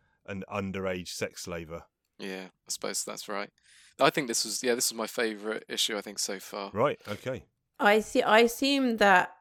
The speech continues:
Speaker 3: that scene on Sextillion is gonna have some sort of tent pole to what happens with the will. I assume it,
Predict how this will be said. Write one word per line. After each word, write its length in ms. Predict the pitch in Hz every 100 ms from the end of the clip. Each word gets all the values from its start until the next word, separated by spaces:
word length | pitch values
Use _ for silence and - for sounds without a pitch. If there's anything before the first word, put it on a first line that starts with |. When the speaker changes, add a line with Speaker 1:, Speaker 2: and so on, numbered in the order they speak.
| -
Speaker 3:
that 320 | 196 - -
scene 560 | - 208 190 180 170
on 240 | 175 175 165
Sextillion 960 | - 170 - - 170 165 160 156 160 - _ _ _ _ _ _
is 160 | - 156
gonna 220 | - 175
have 180 | 156 156
some 180 | - 156
sort 200 | 151 165
of 100 | -
tent 320 | - 170 -
pole 400 | - 160 151 147
to 320 | 143 - 151
what 220 | 156 160
happens 640 | - 160 147 147 151 151 - _ - _ _ _ _ _
with 220 | - 165 -
the 80 |
will. 460 | 156 156 151 156 185
I 80 | 160
assume 400 | 160 - 185 160
it, 160 | 160